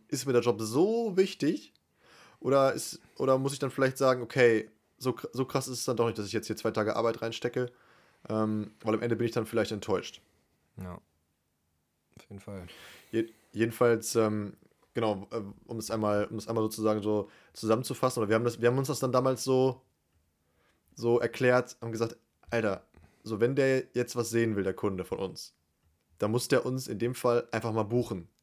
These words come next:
Speaker 1: Kannst ja nicht, also wenn man das jetzt mal wieder spiegelt auf eine andere Branche, ich weiß, diese Kreativbranche ist ein bisschen unique, aber wenn ich das jetzt spiegel auf eine, auf einen Kle-, einen Klempnerbetrieb oder so, der wird mir ja auch nicht probeweise ein Rohr verlegen. Der wird ja, der wird ja auch sagen, „Hä, was willst du jetzt von mir?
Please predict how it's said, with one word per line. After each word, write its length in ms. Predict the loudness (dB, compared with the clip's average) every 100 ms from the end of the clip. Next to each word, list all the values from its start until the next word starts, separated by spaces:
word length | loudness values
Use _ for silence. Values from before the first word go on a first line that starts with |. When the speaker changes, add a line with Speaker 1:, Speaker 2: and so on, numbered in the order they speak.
| _ -16
Speaker 1:
Kannst 240 | -10 -4 0
ja 100 | 0
nicht, 280 | -2 -8 _ -12
also 100 | -2
wenn 60 | 2
man 100 | 2
das 80 | 0
jetzt 100 | -2
mal 140 | 0
wieder 140 | 2
spiegelt 580 | 0 -2 0 4 4 0 -8 -20 _
auf 200 | -6 -4
eine 160 | -4 0
andere 300 | 0 0 0
Branche, 500 | 0 0 2 2 0
ich 120 | 2
weiß, 340 | 2 2 -2 -6
diese 200 | -4 0
Kreativbranche 540 | 0 -2 -4 -2 -2
ist 200 | -6 -8
ein 100 | -6
bisschen 220 | -6 -4 -2
unique, 320 | 0 -2 0
aber 240 | -2 -2 -4 -20 _
wenn 80 | -8
ich 60 | -4
das 120 | -2
jetzt 160 | -2 -4
spiegel 380 | -4 0 2 2
auf 220 | 0 -2
eine, 380 | 0 0 0 -6 _ _ _ _
auf 180 | -14 -10
einen 100 | -6
Kle-, 200 | -2 -4 -4 -8
einen 100 | -4
Klempnerbetrieb 720 | 0 0 2 -2 -2 -4 0
oder 200 | 2 4
so, 320 | 4 2 0 _ _ _ _ _ _
der 140 | -2 0
wird 140 | 2
mir 100 | 2
ja 60 | 2
auch 80 |
nicht 160 | 0 -4
probeweise 560 | -2 2 2 2 0 -2
ein 60 |
Rohr 200 | 0 0
verlegen. 460 | 0 0 0 -4 -8 _ -4
Der 100 | -2
wird 100 | 2
ja, 140 | 0 0 -2
der 160 | -2
wird 100 | 0
ja 80 | 0
auch 100 | 0
sagen, 240 | 0 -2 -2
„Hä, 200 | -6 -8
was 100 | -8
willst 140 | -2
du 40 | -2
jetzt 100 | -2
von 100 | -4
mir? 180 | -4